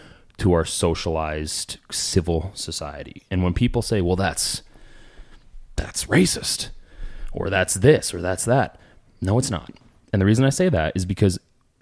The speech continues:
if this wasn't the best way to live, we wouldn't be living this way. We'd be living a different way. If it was better to kill and murder people all the time, that's what we'd be doing. And comparatively, there are degradations and there are differences between cultures and societies that should be listened to and should be adhered to,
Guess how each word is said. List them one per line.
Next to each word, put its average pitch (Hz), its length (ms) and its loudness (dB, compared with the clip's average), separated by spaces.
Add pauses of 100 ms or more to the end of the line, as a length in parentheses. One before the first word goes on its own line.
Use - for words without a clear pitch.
if - 160 -2
this 107 180 4
wasn't 147 280 6
the 143 60 4
best 127 240 4
way 123 120 6
to 117 80 4
live, 101 260 2
we 92 80 6
wouldn't 90 240 2
be 85 80 0
living 87 260 -2
this 76 140 -8
way. 76 160 -6 (920)
We'd 95 120 4
be 107 40 8
living 113 200 8
a 127 40 8
different 131 260 6
way. 80 260 2
If 95 100 -2
it - 20 10
was 110 120 8
better 123 240 6
to 131 80 4
kill 139 220 4
and 127 80 6
murder 135 200 6
people 139 260 4
all 139 140 8
the 127 60 0
time, 143 340 2 (120)
that's 90 260 2
what 92 80 6
we'd 90 140 6
be 95 80 4
doing. 85 360 2 (440)
And 95 440 4
comparatively, 104 680 4
there 90 200 0
are 101 160 4
degradations 92 800 2
and 87 160 -2
there 85 80 0
are 82 140 2
differences 95 480 0
between 87 360 -2
cultures 98 420 2
and 104 120 -2
societies 87 580 0 (220)
that 90 140 2
should 131 260 2
be 143 140 4
listened 123 340 2
to 123 120 4
and 107 100 0
should 90 180 -2
be 90 100 0
adhered 156 380 2
to, 87 180 4